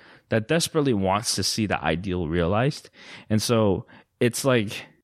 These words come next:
if you can kind of press past the, the cynicism or the negativity, I have nothing but good things to say about whatever it is. And, and the only reason why I am cynical or bitter about it is because I care about it. And, uh, whether it's, it's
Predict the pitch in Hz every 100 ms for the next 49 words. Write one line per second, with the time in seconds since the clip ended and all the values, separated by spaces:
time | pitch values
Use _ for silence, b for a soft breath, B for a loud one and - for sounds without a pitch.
0 | _ _ - 87 123 131 139 127 135 -
1 | - 151 - - 107 117 - - - 101
2 | 82 - 95 107 107 107 101 101 98 92
3 | 87 87 85 - 87 98 98 131 - b
4 | b b 101 120 - 147 135 - - 107
5 | 135 156 147 123 110 113 104 - 98 95
6 | - 101 - 78 71 76 98 98 95 78
7 | 95 95 90 87 78 80 69 117 110 110
8 | 120 117 131 117 107 104 95 90 - 95
9 | 101 101 107 104 101 110 - 123 107 120
10 | 120 113 131 135 139 92 101 - - 101
11 | 92 - 78 - - - - _ B B
12 | B B B B - 101 95 95 92 85
13 | 104 104 101 76 - 95 92 - - -
14 | - - - -